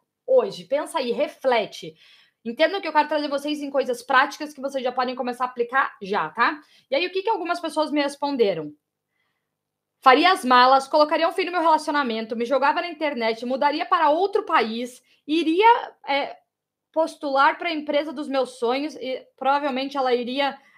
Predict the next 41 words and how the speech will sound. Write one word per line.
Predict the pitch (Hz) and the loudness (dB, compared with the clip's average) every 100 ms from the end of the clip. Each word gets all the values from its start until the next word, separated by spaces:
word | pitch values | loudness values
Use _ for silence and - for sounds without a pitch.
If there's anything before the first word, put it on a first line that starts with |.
| - | -4
é, | 226 226 | 0 2
aplicar | 226 254 302 262 226 254 294 | 2 0 -2 -8 -2 0 0
pra | 294 | -2
empresa | 285 269 262 262 | -6 -2 -2 -2
dos | 240 - | -10 -10
sonhos, | 220 220 233 254 - _ _ | -4 -2 -2 -6 -8 _ _
lançaria | 247 302 302 320 294 370 | 0 0 0 -2 -2 -2
meu | 370 339 | -4 -8
curso, | - 285 294 294 - 285 - _ | -8 -6 -4 -4 -8 -10 -10 _
largaria | 254 311 294 311 302 370 | 4 4 6 4 4 0
tudo | 370 359 392 427 | -4 -4 -2 -2
aqui | 440 381 | -6 -6
no | 359 | -2
Brasil, | 330 262 294 | -2 -2 -4
iria | 294 285 | -4 -2
pra | 302 | -2
Austrália | 277 277 285 285 294 | -2 -4 -4 -4 -4
sem | 302 277 | -8 -8
conhecer | 285 269 - 277 | -6 -6 -6 -6
ninguém | 277 302 285 262 294 | -4 -4 -2 -4 -4
e | 302 | -6
sem | 294 277 | -6 -10
saber | 277 269 247 294 | -6 -2 2 2
o | 294 | 0
que | - - 370 | -8 -6 -4
eu | 339 | -2
iria | 277 277 | -4 -6
viver | 254 254 | -2 0
aí, | 233 208 240 269 _ _ - | 0 -2 -6 -10 _ _ 0
largaria | 277 285 294 294 381 | 2 4 2 2 -2
tudo | 370 320 302 | -4 -8 -6
e | |
iria | 311 294 | -4 -2
viver | 277 254 277 | -4 -2 -2
andando | 269 247 294 302 | 0 0 0 -2
por | 330 | -4
aí, | 294 277 | -4 -4
experimentando | - 262 262 262 262 254 | -6 -6 -4 -4 -4 -4
lugares | 240 233 254 302 277 | -2 0 0 -2 -6
e | |
profissões, | - 269 - 214 208 220 - | -6 -6 -6 -6 -6 -6 -10